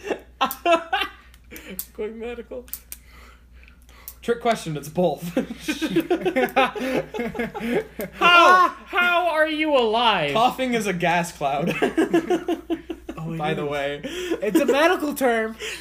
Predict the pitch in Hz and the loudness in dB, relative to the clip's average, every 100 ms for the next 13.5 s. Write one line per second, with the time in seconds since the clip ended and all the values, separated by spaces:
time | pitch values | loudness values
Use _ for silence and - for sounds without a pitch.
0 | - 220 233 170 220 214 196 - 190 196 | -4 2 2 2 -6 -12 -8 -2 2 4
1 | 302 339 381 - - - 262 254 - - | 4 4 2 -2 -6 -8 -6 -6 2 8
2 | 320 - - 262 262 254 233 208 170 226 | 8 8 0 0 2 2 0 0 2 4
3 | 202 175 226 180 196 185 190 170 165 185 | 4 0 -4 -4 -2 -2 2 2 2 -4
4 | 359 - 180 - 165 180 214 233 302 330 | -8 -10 -12 -10 -2 0 2 4 4 4
5 | 196 180 - 139 135 - 135 113 - - | -2 -4 -6 -10 -12 -8 -8 -8 -16 -20
6 | - 254 311 311 311 269 233 214 147 92 | -6 -2 0 0 -2 -2 -2 -4 -6 -8
7 | - - 160 156 139 120 139 - - - | -14 -16 -14 -14 -16 -14 -16 -16 -20 -20
8 | - - - - - - - - - - | -20 -20 -20 -20 -20 -20 -20 -20 -20 -20
9 | - - 175 311 226 285 311 262 330 320 | -10 -8 2 2 4 2 2 0 0 0
10 | - - 190 269 262 247 285 294 269 247 | -6 -8 -6 -4 -4 -2 -2 -2 -6 -4
11 | 269 240 233 208 220 - 285 269 247 247 | -2 -4 -6 -12 -12 -6 -4 -2 -4 -6
12 | 220 170 170 233 208 165 160 156 - - | -6 -6 -6 -4 -4 -6 -10 -14 -18 -12
13 | - 175 180 170 | -4 0 0 -2